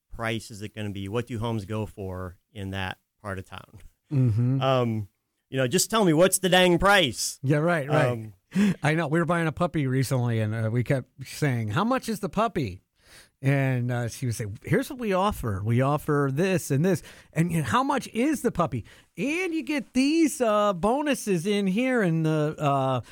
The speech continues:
Speaker 2: the spay is ten percent off. Really, how much is it?" And then she finally
Speaker 1: <laughs> Yeah.
Speaker 2: said the price. You know
Speaker 1: Yeah.
Speaker 2: what I mean?
Speaker 1: And be-,
Speaker 2: 'Cause
Speaker 1: and
Speaker 2: that's
Speaker 1: be-,
Speaker 2: all we care about at
Speaker 1: and
Speaker 2: first. We
Speaker 1: buckle up.
Speaker 2: think
Speaker 1: Beware.
Speaker 2: Yes.
Speaker 1: Beware. Like, when there's not, like, when you say, "What's the price?" and there's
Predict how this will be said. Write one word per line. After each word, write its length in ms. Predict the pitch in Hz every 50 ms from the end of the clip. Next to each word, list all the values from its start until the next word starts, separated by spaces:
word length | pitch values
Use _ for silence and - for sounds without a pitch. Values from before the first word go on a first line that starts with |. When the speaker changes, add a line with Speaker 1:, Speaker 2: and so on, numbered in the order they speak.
| - - - -
Speaker 2:
the 80 | - 151
spay 480 | - - - - - 220 247 262 269
is 180 | 233 190 160 -
ten 240 | - 202 214 220 202
percent 340 | 214 165 - 214 202 196 190
off. 320 | 190 220 226 196 151 113 - _ _ -
Really, 260 | - 160 170 170 120 -
how 180 | 151 - 185 226
much 260 | 277 302 254 208 151
is 220 | - 247 262 233 202
it?" 120 | 196 -
And 100 | - 147
then 140 | 160 156 151
she 120 | 131 165 147
finally 320 | - 151 147 147 139 143
Speaker 1:
<laughs> 20 |
Yeah. 60 | 139 -
Speaker 2:
said 180 | 156 139 127
the 60 | 123
price. 380 | 113 - 123 113 98 98 104 -
You 80 | 123 120
know 80 | 127
Speaker 1:
Yeah. 40 | 131
Speaker 2:
what 80 | 127 127
I 40 | 120
mean? 160 | 117 120 120
Speaker 1:
And 160 | 180 175 165
be-, 140 | 143 170 170 190
Speaker 2:
'Cause 120 | - 196
Speaker 1:
and 100 | 180 170
Speaker 2:
that's 100 | - -
Speaker 1:
be-, 60 | 240
Speaker 2:
all 80 | 277 269
we 80 | 240 240
care 200 | - 240 247 240
about 160 | 202 175 180
at 80 | 190
Speaker 1:
and 80 | 190 170
Speaker 2:
first. 240 | 147 147 180 175 147
We 60 | 147
Speaker 1:
buckle 100 | 180 175
up. 180 | 175 170 156 -
Speaker 2:
think 60 | - 107
Speaker 1:
Beware. 760 | 170 180 202 208 190 170 151 135 123 117 110 107 110 143 - -
Speaker 2:
Yes. 220 | 143 147 160 165
Speaker 1:
Beware. 220 | 156 160 151 147 143
Like, 200 | 147 151 151 151
when 140 | 156 156 160
there's 200 | 156 160 143 151
not, 320 | 156 147 156 160 165 151
like, 240 | 147 143 143 139 -
when 100 | 165 156
you 120 | 156 151 147
say, 180 | - - 160
"What's 260 | 143 147 175 196 -
the 100 | - 190
price?" 400 | - - 196 202 185 147 120 -
and 140 | 151 135 131
there's 500 | 131 131 131 127 127 123 110 101 - -